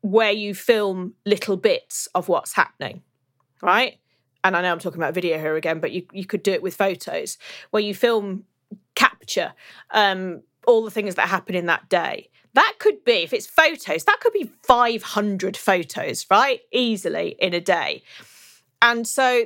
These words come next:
that's enough content for several years. <laughs> Because if you say you're po-, gonna post three times a day,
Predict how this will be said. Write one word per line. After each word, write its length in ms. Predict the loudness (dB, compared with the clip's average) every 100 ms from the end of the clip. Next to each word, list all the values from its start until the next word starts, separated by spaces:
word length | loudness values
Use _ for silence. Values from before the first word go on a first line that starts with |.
| 2
that's 280 | 2 2 -2
enough 240 | -2 -2
content 680 | -2 -4 -2 -4 -4 -8 -16 _ _
for 180 | -2 0
several 460 | 0 0 -2 -4
years. 680 | -4 -4 -2 -2 -4 -6 -8 -8
<laughs> 60 | -4 -4 -6 -14 -14 -10 -12 0
Because 440 | 0 2 0 -2 0
if 220 | 0 0
you 180 | -4 -4
say 180 | 0 0
you're 140 | 0
po-, 160 | -2 0
gonna 160 | -2 -2
post 220 | -4 -2
three 180 | -2 0
times 320 | -2 -2 -2
a 40 |
day, 460 | 0 0 0 -4